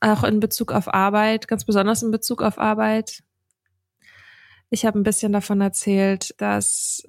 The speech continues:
dadurch, dass ich in der Politik tätig bin, ich, äh, sehr, äh, mich sehr viel immer mit Corona beschäftige, auch in meinem, äh, Lebensalltag. Und Mia hat, äh, von ihrer Auftragslage erzählt,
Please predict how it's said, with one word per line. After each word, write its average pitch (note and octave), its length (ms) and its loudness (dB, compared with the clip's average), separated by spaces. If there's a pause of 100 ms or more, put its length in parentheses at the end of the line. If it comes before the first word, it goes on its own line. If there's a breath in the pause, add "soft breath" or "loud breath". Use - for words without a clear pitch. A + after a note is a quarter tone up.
dadurch, G3+ 300 0
dass - 160 -6
ich - 380 -8 (120)
in G3 400 -4
der G3+ 100 -4
Politik G3 520 -2
tätig A3 480 -2
bin, G3+ 400 -2
ich, G3+ 420 -6
äh, G#3 380 -6 (140)
sehr, G#3 500 -2 (420 loud breath)
äh, - 120 -6 (220)
mich A#3+ 200 2
sehr B3+ 160 4
viel B3+ 280 4
immer A#3 340 4
mit A3+ 160 -2
Corona A#3 380 2
beschäftige, A3 600 0
auch G#3+ 120 -2
in G#3+ 100 0
meinem, G#3 580 2
äh, A3 300 0
Lebensalltag. A3 920 -2
Und G#3 300 -2
Mia G#3 320 2
hat, G#3+ 200 -2
äh, G#3+ 360 -4
von A3+ 240 -4
ihrer A3+ 280 -2
Auftragslage G#3 680 -2
erzählt, G3+ 640 -4